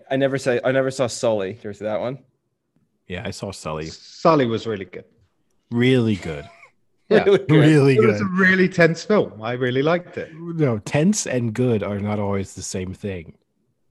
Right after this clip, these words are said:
Speaker 3: No, but I'm saying they're the same thing for Sully. <laughs>
Speaker 2: Man.
Speaker 3: What?
Speaker 2: I, I don't want movie recommendations from you if you think Sully was a really good movie.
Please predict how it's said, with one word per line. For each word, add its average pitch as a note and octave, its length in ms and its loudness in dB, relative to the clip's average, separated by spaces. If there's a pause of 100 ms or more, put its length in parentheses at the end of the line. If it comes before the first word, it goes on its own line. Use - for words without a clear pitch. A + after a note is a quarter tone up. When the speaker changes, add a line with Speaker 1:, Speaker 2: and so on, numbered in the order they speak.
(400)
Speaker 3:
No, A#3 120 -2
but - 180 -6
I'm C#3 220 2
saying C#3 320 4
they're B2+ 100 2
the B2 80 -6
same B2+ 240 2
thing A#2+ 240 -2
for - 140 -8
Sully. B2 480 -6 (1040)
<laughs> - 0 - (680)
Speaker 2:
Man. F2+ 320 -20 (880)
Speaker 3:
What? A3+ 160 -10 (840)
Speaker 2:
I, A2 280 -6 (140)
I G#2+ 40 -4
don't G#2 160 -2
want F#2 160 -6
movie F2 240 -10
recommendations E2+ 760 -14
from D#2+ 180 -16
you D#2+ 160 -14
if E2 120 -18
you F2 100 -14
think E2 200 -14
Sully D#2+ 420 -10
was D#2 160 -16
a E2 60 -12
really D#2+ 460 -16
good D#2+ 200 -16
movie. E2 400 -18